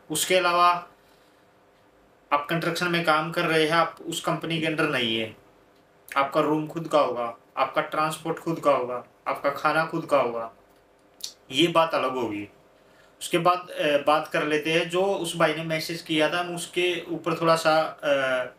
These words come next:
बताना चाहता हूँ आपको, आना चाहिए या नहीं आना चाहिए भाई। तो मैं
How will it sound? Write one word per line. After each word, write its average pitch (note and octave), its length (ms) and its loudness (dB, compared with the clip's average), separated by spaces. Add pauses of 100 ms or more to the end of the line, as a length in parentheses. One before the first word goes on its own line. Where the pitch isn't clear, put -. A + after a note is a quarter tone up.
(480)
बताना D#3 340 2
चाहता D3+ 260 -4
हूँ E3 100 0
आपको, E3 260 -4
आना D#3 300 2
चाहिए D3+ 260 0
या F#3+ 80 2
नहीं C3 240 -4
आना B2 200 -2
चाहिए A2+ 300 -6
भाई। G#2 220 -4 (460)
तो D3 140 2
मैं F3+ 420 2